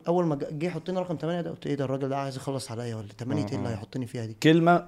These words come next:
Speaker 2: من تحت وديتك السما.
Speaker 1: طيرني في حتة تانية
Speaker 2: والله
Speaker 1: خالص.
Speaker 2: الكلام الحلو سهل والله، وب-، وببلاش ده، عارف
Speaker 1: بلاش،
Speaker 2: دي المشكلة.
Speaker 1: وخلي بالك في ناس بيفرق معاها ال-،
Speaker 2: طبعًا،
Speaker 1: الحتة دي
Speaker 2: طبعًا.
Speaker 1: بيبقى ساعات ميزة وعيب يعني.
Speaker 2: مم.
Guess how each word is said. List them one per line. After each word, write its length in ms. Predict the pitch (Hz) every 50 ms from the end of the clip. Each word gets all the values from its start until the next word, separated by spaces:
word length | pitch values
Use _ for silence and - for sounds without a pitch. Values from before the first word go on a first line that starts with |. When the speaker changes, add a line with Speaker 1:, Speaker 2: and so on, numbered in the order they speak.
| -
Speaker 2:
من 200 | - 120 120 107
تحت 260 | - 165 - - - 127
وديتك 240 | 120 123 - 117
السما. 400 | - - - - 131 123 117 110 110 - - _ _ _ _ _ _ -
Speaker 1:
طيرني 400 | - 131 135 151 185 185 175 156
في 80 | - -
حتة 200 | 170 175 - 135
تانية 160 | - 156 123
Speaker 2:
والله 180 | 120 123 135 151
Speaker 1:
خالص. 40 | 156 147
Speaker 2:
الكلام 160 | 135 135 139
الحلو 300 | 139 113 110 127 127 123
سهل 280 | 117 - 120 113 107 107
والله، 280 | 107 107 107 110 120 120
وب-، 200 | 117 107 107 113 123 127
وببلاش 480 | 143 143 135 165 165 170 151 180 131 101
ده، 100 | 135 127
عارف 120 | 143 170
Speaker 1:
بلاش، 240 | 202 247 - 139 156
Speaker 2:
دي 60 | 185
المشكلة. 200 | 175 170 170 160
Speaker 1:
وخلي 200 | - 180 175 185
بالك 300 | 185 226 247 233 - - - - -
في 140 | - 208 226
ناس 200 | 226 233 240 196
بيفرق 340 | 170 185 226 226 233 202 156
معاها 320 | 151 147 180 208 196 180
ال-، 80 | 160 139
Speaker 2:
طبعًا، 240 | 143 160 160 123 113
Speaker 1:
الحتة 260 | 110 156 175 - 175
دي 80 | 156
Speaker 2:
طبعًا. 200 | 165 160 139 147
Speaker 1:
بيبقى 240 | 139 135 147 147 147
ساعات 280 | 139 - 165 185 196 196
ميزة 240 | 185 196 185 190 156
وعيب 280 | 143 143 170 180 147
يعني. 200 | 139 135 127 127 - - _ _ _ _ - -
Speaker 2:
مم. 220 | 110 107 101 95